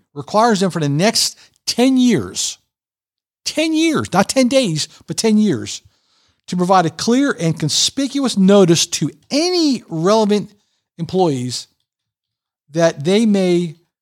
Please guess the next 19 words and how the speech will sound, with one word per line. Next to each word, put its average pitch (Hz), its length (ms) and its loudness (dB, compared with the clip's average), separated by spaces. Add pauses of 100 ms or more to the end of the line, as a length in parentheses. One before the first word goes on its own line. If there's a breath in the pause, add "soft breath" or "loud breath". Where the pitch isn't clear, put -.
(120)
freely 277 600 -4
seek - 680 0 (1120)
or 160 440 -4 (300)
accept 240 440 -2
a 262 80 -2
job 143 460 -2
with 139 160 -2
any 285 240 4
company 127 560 -2 (1300)
or 143 80 -8
person, 131 640 -2 (1200)
run 156 320 2
their 185 140 4
own 240 140 6
business, 175 520 0
or 156 120 -2
compete 190 480 -4
with 170 220 -2
them 143 300 0